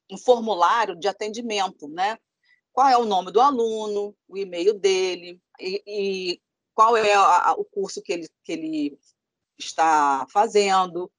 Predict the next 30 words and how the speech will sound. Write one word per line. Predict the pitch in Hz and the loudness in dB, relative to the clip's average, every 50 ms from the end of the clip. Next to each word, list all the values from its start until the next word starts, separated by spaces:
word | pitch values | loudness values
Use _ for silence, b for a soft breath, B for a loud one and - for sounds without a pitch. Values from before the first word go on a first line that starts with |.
| _ _ _ _ _ _ _ | _ _ _ _ _ _ _
qual | - 233 254 247 | 2 4 6 6
a | 214 220 | 6 4
unidade | 208 208 214 208 208 202 202 175 175 175 175 151 156 | 2 0 0 0 -2 0 0 0 2 2 0 -2 -6
que | - - | -10 -12
ele | 160 156 160 180 | -12 -12 -12 -12
estuda, | 208 - - - - 220 208 208 196 202 196 - 196 196 - _ _ _ _ _ _ | -12 -12 -14 -10 -6 -4 0 2 4 4 4 2 0 -2 -4 _ _ _ _ _ _
e | - 233 247 262 277 302 349 392 - _ - | -8 -4 -2 0 0 0 -2 -4 -8 _ -16
depois | 196 180 254 247 240 - - 233 240 247 240 | 2 4 4 4 4 2 2 4 4 4 2
vem | 269 302 320 | -2 -4 -4
lá, | 320 320 196 190 | -2 -2 -4 -4
né? | 190 185 - | -6 -10 -16
Se | - - - - 240 | -20 -20 -10 2 4
ele | 233 233 254 | 4 4 4
precisa, | 254 - 233 240 - - - 214 190 175 156 143 147 139 135 | 0 -6 -12 -14 -14 -12 -8 -6 -6 -4 -4 -4 -6 -6 -8
né, | 151 165 180 185 180 165 | -10 -10 -10 -8 -8 -10
de | 151 135 - 190 | -10 -6 -4 -4
atendimento, | 185 185 - 190 196 196 185 165 165 170 170 170 160 - 165 151 139 - | -4 -4 -6 -10 -10 -12 -12 -10 -6 -6 -6 -6 -6 -8 -8 -10 -10 -4
é, | - 160 165 156 151 151 147 147 143 143 143 139 135 131 _ _ _ _ _ _ _ | -2 0 0 0 0 0 -2 -4 -4 -6 -8 -10 -10 -12 _ _ _ _ _ _ _
educacional | - 170 165 160 - 185 175 - - - 180 175 170 165 160 160 160 | -8 -8 -8 -6 -6 -6 -6 -4 -2 0 0 2 2 4 4 4 4
especial, | 156 - - - - 165 160 - - - - 175 165 180 220 240 247 240 220 180 - _ _ _ _ _ _ _ | 2 0 -6 -4 -2 -2 -2 -2 -6 -8 -2 0 2 4 4 6 4 4 4 0 -4 _ _ _ _ _ _ _
qual | 240 240 277 311 302 | 4 4 4 4 4
é | 247 220 226 | 4 4 4
a | 226 | 2
di-, | 226 - - - | 0 -4 -8 -8
a, | 220 214 202 208 - | -6 -4 -4 -4 -6
a | - 196 | -10 -14
dificuldade | 220 - - 226 220 - 226 214 202 202 202 - | -12 -6 -4 -4 -4 -2 0 0 0 0 2 2
que | - | 4
ele | 233 254 269 | 4 4 2
tem. | _ 202 170 320 - | _ -2 -2 -2 -2